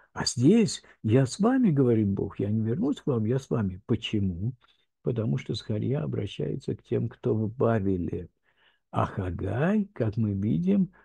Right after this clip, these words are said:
э, м, так сказать, требует приступить к строительству храма, э, э, от тех, кто находится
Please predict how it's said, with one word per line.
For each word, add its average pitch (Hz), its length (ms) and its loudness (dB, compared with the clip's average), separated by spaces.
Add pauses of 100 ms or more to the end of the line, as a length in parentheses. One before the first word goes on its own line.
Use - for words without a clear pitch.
(280)
э, 113 360 2 (220)
м, 113 380 -4
так 107 180 0
сказать, 104 460 0
требует 147 640 4
приступить 117 560 -4
к - 100 -20
строительству 113 640 -2
храма, 135 540 2 (360)
э, 120 40 0
э, 117 760 0 (100)
от - 280 -2
тех, 139 240 2
кто 127 560 0
находится 117 1040 0